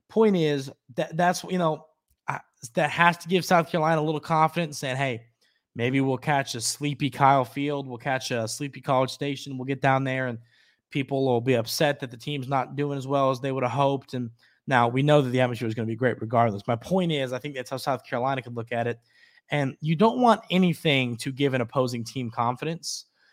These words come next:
So Kyle Field needs to show out. This atmosphere needs to be crazy. Twelfth man needs to be rowdy. We need to hear lots of noise, lots of people being loud, um,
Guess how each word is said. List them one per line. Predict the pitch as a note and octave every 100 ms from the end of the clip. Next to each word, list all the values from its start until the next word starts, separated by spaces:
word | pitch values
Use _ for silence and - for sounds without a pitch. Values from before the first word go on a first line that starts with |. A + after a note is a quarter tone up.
| _ -
So | - E3 C#3+ C3 - _ _ _ _ -
Kyle | G3 A#3
Field | A#3 G3
needs | D#3+
to | B2+
show | D#3+
out. | C3 A#2
This | F3 -
atmosphere | F#3 E3 - E3+
needs | D3 B2
to |
be | B2
crazy. | - F3 F3+ D#3+ F3 E3 _ -
Twelfth | G3 F3+ E3+
man | D#3+ D#3+
needs | D3 B2
to |
be | A#2+ A2+
rowdy. | C3 D3 E3 D#3+ D#3+ - _ _ -
We | E3
need | D#3+
to | D3
hear | D3+ C3+
lots | C3+ D3 E3+ -
of | A#2+
noise, | C#3+ D#3 D#3+ C#3 C#3
lots | C#3 D#3
of | C3
people | D#3 C#3 C3+
being | A#2 C3+ D#3
loud, | C#3+ C#3+ D3+ D#3+ D#3 D#3 _ _ _ _ _ _ -
um, | C3+ B2+ A2 G#2+